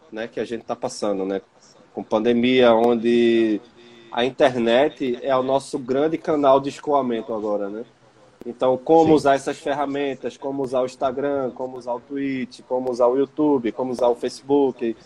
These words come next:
Speaker 1: é, como gravar em casa, né? <clears throat> Como, assim, é, gravar mix, masterizar. A gente fez também, trouxemos os gestores públicos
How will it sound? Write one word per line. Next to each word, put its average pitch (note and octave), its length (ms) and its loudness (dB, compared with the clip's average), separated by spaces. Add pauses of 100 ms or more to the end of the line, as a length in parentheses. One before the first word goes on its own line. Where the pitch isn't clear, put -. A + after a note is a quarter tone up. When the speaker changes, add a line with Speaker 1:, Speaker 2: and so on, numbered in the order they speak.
(480)
Speaker 1:
é, A#2 220 2
como D#3+ 300 2
gravar C#3+ 480 4
em C3+ 60 -8
casa, C3+ 640 0
né? B2+ 160 -6 (140)
<clears throat> B2+ 100 -4
Como, C#3+ 480 -8
assim, A#2+ 560 -12 (540)
é, A#2 920 0 (1300)
gravar B2+ 360 4
mix, C3+ 300 -4
masterizar. C3 680 -4
A C3 60 -2
gente D3 200 -12
fez C#3+ 220 -8
também, C#3+ 500 -6
trouxemos D3+ 600 -10 (400)
os C#3 140 -4
gestores D#3 720 2
públicos C3+ 800 -2